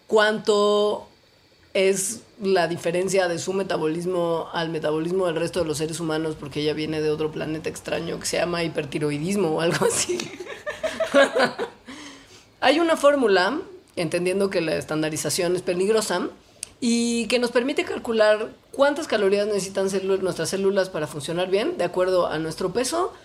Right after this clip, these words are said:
a nuestra altura y a nuestra edad. Esta formulita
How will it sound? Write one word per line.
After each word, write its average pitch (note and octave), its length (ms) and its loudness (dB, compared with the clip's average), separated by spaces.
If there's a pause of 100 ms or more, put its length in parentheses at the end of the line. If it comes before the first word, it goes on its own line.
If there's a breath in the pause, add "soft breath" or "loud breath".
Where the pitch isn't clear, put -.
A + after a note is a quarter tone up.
(140 loud breath)
a F3 100 -2
nuestra F3 280 -2
altura G#3+ 420 0
y F3+ 60 -2
a E3+ 40 2
nuestra D#3 300 -4
edad. - 220 -4 (1120 loud breath)
Esta C#4 260 4
formulita A#3 720 2